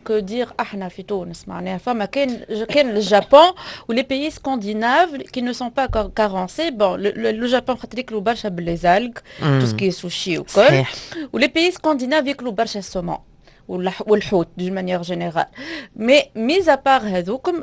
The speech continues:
Speaker 1: راهو كاتروفان بورسون والاوميغا تخوا مهم برشا. الاوميغا تخوا مهم بور لو سيرفو، مهم بور لي زارتيكولاسيون، مهم بور، آه، pour ال-، الغشاء متاع ال-،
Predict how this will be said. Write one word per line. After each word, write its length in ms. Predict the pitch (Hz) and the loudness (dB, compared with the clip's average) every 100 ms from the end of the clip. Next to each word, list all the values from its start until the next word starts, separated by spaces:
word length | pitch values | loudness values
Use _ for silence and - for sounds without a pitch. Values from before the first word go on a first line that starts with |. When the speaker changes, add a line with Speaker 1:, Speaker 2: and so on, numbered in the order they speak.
| 214 | 2
Speaker 1:
راهو 240 | 240 254 | 2 2
كاتروفان 460 | 240 294 262 247 240 | 0 -2 -2 -2 -4
بورسون 300 | 208 - 220 | -8 -6 -4
والاوميغا 440 | 220 320 320 269 | -2 -2 -2 -4
تخوا 340 | 269 - 359 330 | -6 -4 -2 0
مهم 560 | 294 294 311 262 208 | -2 -2 -2 -2 0
برشا. 800 | 220 240 247 233 - 208 202 220 381 - - | 2 2 2 -2 -4 -2 0 -2 -6 -18 -2
الاوميغا 300 | 240 247 240 | 0 2 0
تخوا 220 | 247 - 262 | -4 -2 -2
مهم 400 | 240 240 240 196 | 0 0 -2 -4
بور 180 | 208 202 | -8 -4
لو 80 | 196 | -4
سيرفو، 540 | - 180 175 220 269 - 381 - | -4 -8 -2 0 0 -4 -14 -6
مهم 260 | 220 240 240 | -2 0 -2
بور 180 | 208 190 | -4 -6
لي 100 | 180 | -4
زارتيكولاسيون، 840 | 190 - - 185 165 - 196 214 - 320 - 214 | -8 -10 -8 -6 -6 -6 -4 -4 -6 -16 -8 -2
مهم 360 | 214 277 262 | 4 4 4
بور، 340 | 240 233 202 202 | -2 -6 -4 2
آه، 840 | 196 190 185 180 180 175 170 170 180 _ _ _ _ - 240 | 4 4 4 2 0 -2 -4 -8 -12 _ _ _ _ -12 0
pour 340 | 269 269 - - | 2 2 0 -6
ال-، 220 | 202 - | -4 -4
الغشاء 540 | 202 226 220 320 - | -2 -4 0 2 0
متاع 300 | 185 202 185 | 0 -2 -2
ال-، 360 | 185 180 180 | -2 0 0